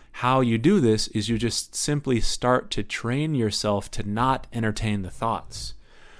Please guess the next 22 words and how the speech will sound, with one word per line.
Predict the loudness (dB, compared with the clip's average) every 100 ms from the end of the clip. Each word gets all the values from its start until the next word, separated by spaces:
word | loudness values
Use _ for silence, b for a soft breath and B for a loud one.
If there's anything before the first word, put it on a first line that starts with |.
| b b b b
And | -2 0
so | 2 4
what | 6 4
that | 2 0 2
looks | 0 2 0
like | 0 2
is | 0 2
as | 2
soon | 0 0 2
as | 2
a | 2
thought | 2 2 2 2
pops | 0 2 -2
into | 0
your | 0
mind, | 2 2 2 -2 -2
instantly | -2 -2 -2 0 0
turning | 2 2 2 2
that | 0 -2
thought | 2 2 2 0
off | 0 2 -2
by | 0 0 0